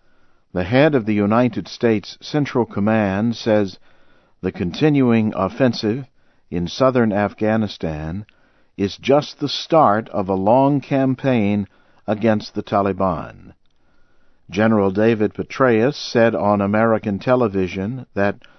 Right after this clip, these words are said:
the campaign against the Taliban will probably continue for twelve to eighteen months.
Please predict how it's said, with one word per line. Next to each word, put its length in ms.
the 100
campaign 720
against 540
the 80
Taliban 800
will 200
probably 680
continue 800
for 280
twelve 640
to 300
eighteen 580
months. 640